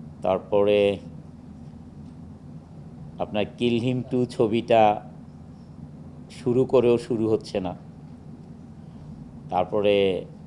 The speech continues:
আরও একটা ছবি দোস্ত দুশ্মন নামে করার কথা, সেইটাও সময় দিতে পারলাম না। তায়েব ভাইয়ের সাথে কয়েকবার বসা হয়ে গেছে, but সমস্যা হচ্ছে এই ইউক্রেন যুদ্ধের পর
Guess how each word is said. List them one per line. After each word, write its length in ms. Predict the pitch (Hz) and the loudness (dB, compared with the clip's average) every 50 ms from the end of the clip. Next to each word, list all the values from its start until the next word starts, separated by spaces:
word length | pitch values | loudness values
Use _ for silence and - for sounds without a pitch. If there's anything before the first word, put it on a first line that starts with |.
| - - | -2 2
আরও 200 | 104 110 113 120 | 4 6 6 6
একটা 300 | 117 117 - - 127 113 | 6 4 4 2 2 2
ছবি 280 | - - 113 110 117 | 4 2 2 2 2
দোস্ত 300 | 113 98 113 113 113 107 | 2 2 2 2 2 2
দুশ্মন 380 | 107 113 113 - - 117 110 107 | 0 -2 -2 -2 -4 -4 -2 0
নামে 320 | 107 107 107 104 107 107 | 2 2 2 2 2 0
করার 360 | 101 - 104 101 101 101 95 90 - | 0 2 4 4 6 4 2 2 0
কথা, 280 | 95 95 - 107 101 | 0 0 2 0 0
সেইটাও 420 | 95 - - 104 98 - 107 107 104 | 0 0 0 0 4 4 4 4 4
সময় 300 | - - 107 101 104 98 | 2 -2 -2 -2 -2 -2
দিতে 260 | 92 95 95 - 90 | -2 -4 -4 -6 -2
পারলাম 400 | - 95 92 92 95 95 92 95 | 0 0 2 2 0 0 -2 -2
না। 100 | 98 95 | -4 -4
তায়েব 300 | 92 - 101 98 98 95 110 - | 0 2 2 2 2 0 -2 -2
ভাইয়ের 160 | 95 98 113 | -2 -2 -2
সাথে 380 | - - - - - 107 101 95 - - - - - - - - - - - - - | -2 -4 -6 -4 -4 -4 -4 -4 -6 -10 -16 -18 -16 -16 -16 -16 -14 -12 -12 -4 2
কয়েকবার 480 | - 104 104 104 - - - 113 110 104 92 | 4 6 6 6 4 4 6 6 6 8 8
বসা 280 | 95 90 - - 110 101 | 6 4 4 4 4 4
হয়ে 200 | 101 98 90 85 | 4 4 2 2
গেছে, 340 | 87 85 80 - - 92 78 - | 2 0 0 2 0 2 4 4
but 120 | 98 98 - - - - - - - - - - - - - - - - - - - - | 4 4 2 -2 -10 -12 -12 -12 -12 -12 -12 -12 -12 -12 -12 -12 -12 -12 -14 -14 0 4
সমস্যা 400 | 117 113 117 123 123 - - 147 | 6 6 6 6 4 6 6 6
হচ্ছে 520 | 135 135 - - - 147 139 139 139 143 - - | 6 6 4 4 6 8 8 8 8 6 4 4
এই 240 | 117 117 120 120 117 | 4 4 4 4 2
ইউক্রেন 480 | 127 120 127 131 127 139 156 139 135 131 | 2 2 2 2 4 4 4 4 4 2
যুদ্ধের 380 | 101 113 113 104 98 127 131 120 | 0 0 -2 4 6 6 6 6
পর 220 | - - 107 104 | 8 6 6 6